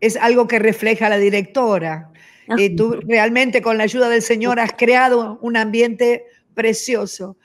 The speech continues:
Speaker 1: en el que nunca hubo ningún problema ni situación. Realmente gente de Dios viniendo a la iglesia los lunes,
Speaker 2: Ujú.
Speaker 1: eh, a las siete y media, creo, ¿no? Para
Speaker 2: Sí.
Speaker 1: estudiar por veinticuatro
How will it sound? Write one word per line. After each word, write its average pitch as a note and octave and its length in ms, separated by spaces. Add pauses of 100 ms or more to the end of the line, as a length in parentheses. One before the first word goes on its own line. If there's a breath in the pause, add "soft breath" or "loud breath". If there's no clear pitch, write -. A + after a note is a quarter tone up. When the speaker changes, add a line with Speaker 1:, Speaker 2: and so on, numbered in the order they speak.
(220 soft breath)
Speaker 1:
en G3+ 100
el G#3 140
que G#3+ 120
nunca A#3 360
hubo B3 200
ningún A3+ 380
problema A3+ 560
ni A3 320
situación. A3 720 (220 loud breath)
Realmente B3 720 (200 soft breath)
gente C4 420
de A#3+ 120
Dios C#4 560 (160 soft breath)
viniendo A#3+ 480
a A#3 60
la A#3 60
iglesia C4 520
los G#3+ 200
lunes, C#4+ 760 (180 loud breath)
Speaker 2:
Ujú. A3 340
Speaker 1:
eh, G#3+ 360 (360)
a A3 100
las G#3 320
siete B3 480
y G#3 80
media, B3 420
creo, A#3+ 260
¿no? C4+ 380 (440 loud breath)
Para G#3 160
Speaker 2:
Sí. G#3 40
Speaker 1:
estudiar G3+ 640
por B3 180
veinticuatro C#4 1120